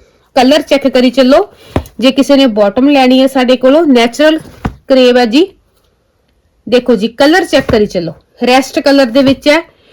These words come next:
ਸ਼ਾਰਟ ਪੀਸ ਹੁੰਦੇ ਆ, ਬਾਟਮਾਂ ਲੈਣੀਆਂ, ਵਾਈਨ ਸ਼ੇਡ ਹੈ ਜੀ,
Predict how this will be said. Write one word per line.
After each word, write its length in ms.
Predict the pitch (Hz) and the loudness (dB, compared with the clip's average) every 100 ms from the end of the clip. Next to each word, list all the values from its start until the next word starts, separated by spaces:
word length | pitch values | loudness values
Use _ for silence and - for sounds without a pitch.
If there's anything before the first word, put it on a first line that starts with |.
| _ - | _ -16
ਸ਼ਾਰਟ 380 | - 311 302 311 | -2 2 2 2
ਪੀਸ 260 | 349 370 339 | -2 0 0
ਹੁੰਦੇ 220 | 285 320 | 0 2
ਆ, 80 | 311 | 2
ਬਾਟਮਾਂ 380 | 277 262 254 269 | 0 0 0 0
ਲੈਣੀਆਂ, 400 | 262 226 220 208 | 0 -2 -2 -2
ਵਾਈਨ 340 | 208 247 311 311 | 0 0 2 0
ਸ਼ੇਡ 320 | - 277 226 | 0 0 0
ਹੈ 100 | 196 | -2
ਜੀ, 180 | 185 | -4